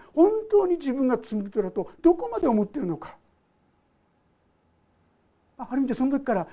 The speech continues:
「神様、罪を教えてください」っていう祈りが始まりましたよね。<laughs> 新学生です。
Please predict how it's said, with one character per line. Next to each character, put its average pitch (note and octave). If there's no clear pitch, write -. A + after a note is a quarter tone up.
「神 B3+
様、 G#3+
罪 A#3+
を G3+
教 -
え A3+
て A#3
く -
だ B3+
さ C#4
い」 F4
っ -
て -
い E3+
う -
祈 F3
り F3
が E3+
始 D3+
ま D3+
り D#3+
ま E3+
し -
た D#4+
よ D#3
ね。 F3+
<laughs> -
新 G#3
学 G#3+
生 A3+
で F3
す。 -